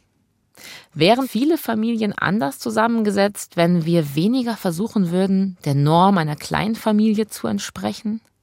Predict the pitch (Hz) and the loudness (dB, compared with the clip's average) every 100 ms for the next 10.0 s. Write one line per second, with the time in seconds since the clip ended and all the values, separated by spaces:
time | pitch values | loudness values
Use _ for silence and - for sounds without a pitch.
0 | _ - - - - _ - 220 220 - | _ -20 -20 -20 -20 _ 4 4 4 0
1 | - 233 214 214 202 202 196 190 202 - | 0 0 0 2 2 2 4 4 2 -2
2 | 180 185 196 180 175 202 214 175 160 214 | 2 6 4 4 2 2 2 2 2 2
3 | 262 - 165 156 170 160 170 160 147 214 | 0 -4 -4 0 0 0 0 0 4 6
4 | 359 - - - - - 135 139 139 139 | 4 2 -8 -16 -16 -2 0 2 2 2
5 | 139 135 - 143 143 - 143 143 143 - | 2 0 2 2 2 -2 -2 -2 -2 -4
6 | 143 151 - 151 170 185 - - - _ | -6 -6 -4 -4 -2 -4 -4 -14 -20 _
7 | - 196 214 185 175 180 196 165 156 160 | 2 4 4 2 2 0 0 0 2 0
8 | 156 202 - 151 147 - - - 160 214 | 2 2 0 -2 -4 -10 -8 -2 0 -2
9 | 240 - _ _ _ _ - 151 170 160 | -6 -14 _ _ _ _ -8 0 2 2